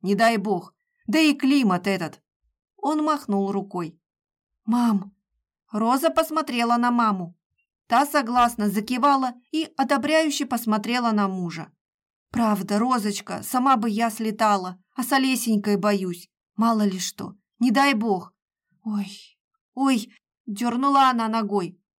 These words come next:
«Вот снова судорога пробежала! Больно-то как! Лети, доча, а я лучше завтра в клинику платную съезжу. Давно пора.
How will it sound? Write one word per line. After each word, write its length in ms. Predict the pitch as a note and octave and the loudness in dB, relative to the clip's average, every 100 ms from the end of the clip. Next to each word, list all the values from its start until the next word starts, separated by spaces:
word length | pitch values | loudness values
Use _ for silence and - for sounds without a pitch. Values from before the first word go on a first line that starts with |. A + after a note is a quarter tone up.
| _ | _
«Вот 320 | A#3 G#3 G#3 - | -6 -2 -2 -4
снова 360 | - B3+ B3 | -2 0 0
судорога 480 | B3+ C4+ A#3 A#3 A#3 | 0 0 0 0 -2
пробежала! 760 | A#3+ A3 A3+ A3+ A3+ G#3+ G3+ _ _ | 0 0 0 2 4 2 -2 _ _
Больно-то 800 | A3+ - C4 B3 G#3 G3+ G#3 A#3+ A#3+ | -20 -8 -2 0 2 0 -2 -6 -6
как! 460 | - B3 G#3+ F#3+ - _ _ _ _ - | -2 2 2 0 -6 _ _ _ _ -2
Лети, 400 | C4+ C4+ B3+ G#3 | -2 0 0 0
доча, 580 | B3+ A#3+ G#3+ G#3+ G3+ - - | 0 0 0 -2 -6 -10 -6
а 80 | C4 | 0
я 180 | D4+ | 2
лучше 360 | D4+ D4 - C#4+ | 2 0 0 0
завтра 460 | A3 B3+ A#3+ A3+ G#3+ | 2 2 2 -4 -8
в 100 | - | -4
клинику 480 | C4 B3 A3 G#3 | -2 0 -2 -4
платную 580 | G#3+ A3+ G#3+ G#3 G#3 G#3 | -4 0 0 0 -2 -2
съезжу. 680 | G#3 G#3 G#3+ F#3+ E3+ F3 - _ _ | -4 -4 -2 -2 -6 -12 -18 _ _
Давно 520 | - G3+ F#3+ G3 B3 G#3 | -6 -4 -4 -2 -2 -2
пора. 520 | G3+ G3+ A3 F3 | 0 2 2 0